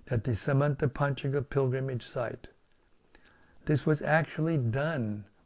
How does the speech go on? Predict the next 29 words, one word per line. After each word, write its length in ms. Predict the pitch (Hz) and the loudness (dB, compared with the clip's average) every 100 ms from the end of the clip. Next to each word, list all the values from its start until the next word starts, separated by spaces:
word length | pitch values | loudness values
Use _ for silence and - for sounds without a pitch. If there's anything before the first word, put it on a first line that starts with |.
| - | -12
by 120 | 135 - | -10 -4
Arjuna. 380 | 135 147 127 117 | 0 0 0 -4
How 180 | 143 156 | -4 -2
great 380 | 131 139 165 170 | -2 -4 -4 -4
was 120 | 135 | -6
Arjuna? 380 | 135 147 139 - - - _ _ _ _ _ _ _ _ _ _ _ _ - | -4 -6 -6 -14 -20 -20 _ _ _ _ _ _ _ _ _ _ _ _ -14
Cut 200 | - 147 | -8 -6
the 100 | - | -2
head 160 | 131 143 | -2 0
off 220 | 147 147 | -2 -2
with 140 | 139 | -4
his 100 | 127 | -4
arrow 340 | 151 143 151 139 | -4 -4 -2 -4
and 160 | 120 - | -6 -12
sent 400 | - - 165 147 | -16 -6 -4 -4
it 100 | 110 - _ _ _ _ | -6 -12 _ _ _ _
to 80 | 135 | -8
the 80 | 113 | -4
lap 400 | 123 135 139 - | -4 -4 -6 -8
of 140 | 117 104 - _ _ _ _ | -12 -12 -20 _ _ _ _
his 180 | - 117 | -12 -12
father. 400 | - 131 123 110 - - - - - - - - | -8 -6 -6 -6 -14 -20 -20 -20 -20 -20 -12 -4
Unbelievable. 720 | 165 143 147 151 120 135 - - _ _ - - - - _ _ _ - | 0 0 2 2 0 -4 -10 -20 _ _ -20 -20 -20 -20 _ _ _ 0
This 200 | 151 156 | 2 2
was 160 | 151 139 | 2 2
actually 420 | 156 139 - 147 | 2 0 0 0
done 360 | 120 151 160 | 2 2 2
by 160 | 139 135 | 2 2
Arjuna. 500 | 127 113 110 113 - | 0 0 -4 -8 -12